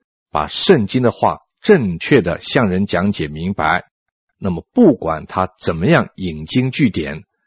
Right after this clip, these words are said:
不管他的口才多么的好，他讲的还不是神的道，他们就没有资格站在神圣的讲台，或者在聚会里教导神的话了。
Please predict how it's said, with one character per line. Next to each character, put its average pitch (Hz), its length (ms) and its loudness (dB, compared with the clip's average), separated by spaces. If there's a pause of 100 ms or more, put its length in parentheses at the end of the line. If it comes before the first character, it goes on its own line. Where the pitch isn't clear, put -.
(200)
不 123 100 -2
管 80 240 0
他 82 220 -4
的 78 120 -10
口 76 300 -10
才 76 280 -6
多 160 220 4
么 147 100 2
的 113 100 0
好， - 280 -6 (500)
他 87 120 -4
讲 76 300 -4
的 85 220 -6
还 - 360 -6
不 180 140 -2
是 120 140 0
神 71 180 -4
的 76 80 -8
道， - 280 -6 (640)
他 - 120 -4
们 104 140 2
就 104 100 0
没 101 120 2
有 101 120 4
资 139 200 -2
格 87 300 -2 (160)
站 151 280 4
在 98 160 2
神 95 340 -2
圣 165 200 2
的 107 100 2
讲 78 300 -2
台， 82 320 -2 (400)
或 101 180 0
者 87 100 -4
在 78 160 -4
聚 104 200 0
会 87 180 -2
里 73 140 -10
教 85 200 -2
导 73 140 -4
神 - 180 -8
的 76 80 -8
话 80 260 2
了。 57 200 -8